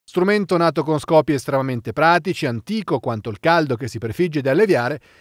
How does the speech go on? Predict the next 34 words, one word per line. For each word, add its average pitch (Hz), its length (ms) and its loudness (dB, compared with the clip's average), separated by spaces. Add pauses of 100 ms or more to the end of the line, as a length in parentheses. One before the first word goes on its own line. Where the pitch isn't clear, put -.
il 202 140 -6
ventaglio 214 480 2
è - 20 4
diventato 165 580 0
nel 120 200 -4
corso 190 320 -2
dei 180 120 -2
secoli 170 440 0
oggetto 131 340 -4
di 120 140 -6
moda, 160 380 2
souvenir 123 420 -2
del 117 100 -2
Grand 117 240 -4
Tour, 160 320 2
gioiello 127 460 2
da 139 120 0
sfoggiare 170 460 0
in 175 80 -2
società. 160 440 -2 (680)
Poi, 175 320 8
con 151 160 4
l'arrivo 139 380 2
della 131 200 2
civiltà 123 340 -4
dei 117 140 -4
consumi, 190 500 -4
è 175 60 -2
stato 170 360 0
letteralmente 208 760 -2
arruolato 170 520 2
dall'industria 160 640 0
della 160 220 0
pubblicità, 160 580 -4